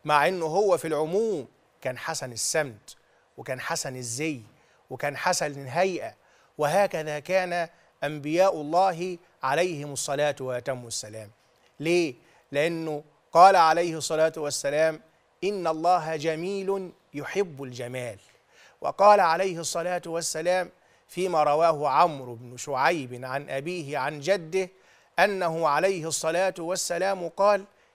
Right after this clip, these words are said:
"إن الله يحب أن يرى أثر نعمته على عبده". يعني خليك كده حاجة حلوة، وخليك كده مهتم بمنظرك، وخليك كده إنسان شيك،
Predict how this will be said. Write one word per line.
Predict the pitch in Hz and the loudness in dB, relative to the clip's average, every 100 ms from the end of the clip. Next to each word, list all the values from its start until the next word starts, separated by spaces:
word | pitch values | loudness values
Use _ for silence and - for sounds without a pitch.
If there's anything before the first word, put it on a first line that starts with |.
| _ - | _ -2
"إن | 180 180 165 | 0 0 -2
الله | 156 156 151 160 160 143 151 | 0 0 2 4 4 2 -2
يحب | 147 139 170 190 156 156 | -4 -6 -4 -6 -6 -8
أن | 147 151 151 | -4 -4 -4
يرى | 147 165 151 143 131 - | 2 4 4 2 0 0
أثر | 208 - 170 160 | -2 -2 -2 0
نعمته | 147 143 131 143 143 127 127 127 | -2 -4 -6 -6 -6 -8 -8 -6
على | 117 127 | -4 -4
عبده". | 117 120 113 110 110 _ _ _ _ - | -2 -4 -6 -18 -20 _ _ _ _ -8
يعني | 180 180 | -6 -4
خليك | 170 185 202 | -6 -8 -8
كده | 196 | -6
حاجة | 160 185 160 | -2 -2 -2
حلوة، | - 175 135 117 _ _ _ _ | -2 -2 -2 -8 _ _ _ _
وخليك | 147 160 190 220 | -6 -4 -4 -6
كده | 214 196 | -4 -4
مهتم | 165 123 170 165 143 | -4 -4 -2 -2 -4
بمنظرك، | 127 127 123 139 127 113 _ _ _ - | -8 -10 -4 -2 -2 -4 _ _ _ -8
وخليك | 147 165 226 | -4 -2 -4
كده | - 196 | -6 -4
إنسان | 180 160 - 170 151 | -4 -4 -2 -2 -4
شيك، | 131 160 160 135 | -8 -6 -8 -10